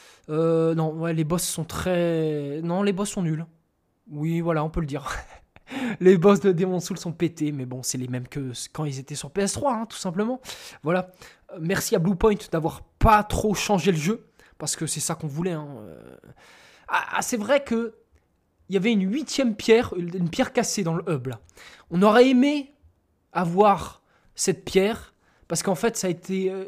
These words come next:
au début, ils ont commencé à la faire, From Software, et bon, ils ont arrêté, je sais pas pourquoi. Mais c'était un monde de neige, un petit peu. De la neige avec, euh, un château, et cetera.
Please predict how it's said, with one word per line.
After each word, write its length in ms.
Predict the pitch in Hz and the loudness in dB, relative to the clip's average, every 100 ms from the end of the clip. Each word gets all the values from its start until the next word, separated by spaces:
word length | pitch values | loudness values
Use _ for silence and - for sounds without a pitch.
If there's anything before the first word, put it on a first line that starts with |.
| 214 | -6
au 140 | 208 | -2
début, 240 | 175 190 240 | 0 4 4
ils 100 | 180 | 4
ont 60 | |
commencé 520 | - 226 233 240 - | 4 6 6 4 4
à 80 | 240 | 4
la 120 | 214 | 4
faire, 420 | - 202 214 - - _ _ - - | 2 -2 -2 -6 -18 _ _ -20 -2
From 220 | - 180 | 0 2
Software, 440 | 185 - 196 208 185 | -2 0 2 2 0
et 100 | 151 | -2
bon, 160 | 170 | 0
ils 140 | 160 170 | 0 0
ont 80 | |
arrêté, 300 | 170 170 175 | 0 0 -2
je 80 | 165 | -6
sais 80 | 143 | -6
pas 100 | 156 | -6
pourquoi. 380 | 147 - 170 170 - - _ | -6 -2 -2 -2 -12 -20 _
Mais 60 | 180 | -4
c'était 260 | 214 - | -2 0
un 140 | 214 196 | 2 2
monde 340 | 214 240 190 | 0 0 -2
de 160 | 170 180 | -2 0
neige, 520 | 180 185 147 - - _ _ _ | 0 0 -2 -6 -14 _ _ _
un 60 | 147 | -12
petit 200 | - 143 | -10 -6
peu. 260 | 156 170 - _ _ _ _ _ _ | -4 -4 -6 _ _ _ _ _ _
De 80 | 160 | -2
la 100 | 160 | 0
neige 380 | 160 185 196 160 | 2 4 4 2
avec, 260 | 151 151 | -2 -4
euh, 140 | 160 151 | -2 -2
un 80 | 139 | -4
château, 500 | 170 165 170 175 170 | -4 -2 0 2 2
et 60 | |
cetera. 560 | - 156 147 147 190 | 0 -6 -2 0 0